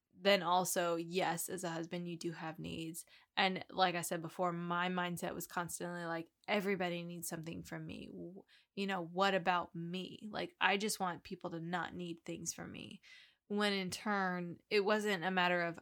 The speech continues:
"I don't want anybody to need anything from me." It's, it's more of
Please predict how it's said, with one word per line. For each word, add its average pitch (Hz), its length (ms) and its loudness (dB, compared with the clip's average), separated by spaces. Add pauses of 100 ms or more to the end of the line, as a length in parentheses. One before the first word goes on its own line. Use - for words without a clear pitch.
"I 196 140 8
don't 185 140 2
want 185 120 2
anybody 175 480 0
to 175 160 -8
need 214 280 2
anything 180 460 0
from 175 240 -6
me." 170 400 -6
It's, 180 280 -2 (580)
it's 190 200 2
more 185 380 4
of 170 400 4